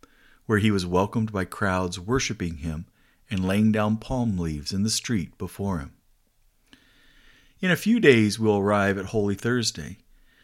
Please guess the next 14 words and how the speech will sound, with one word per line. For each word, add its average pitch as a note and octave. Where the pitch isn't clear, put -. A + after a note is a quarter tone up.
the G#2+
most G2
complex A#2+
and A#2
profound G#2+
of F2+
all B2
religious B2
observances, G#2
with A#2
exception A2
only G2+
to -
Easter. -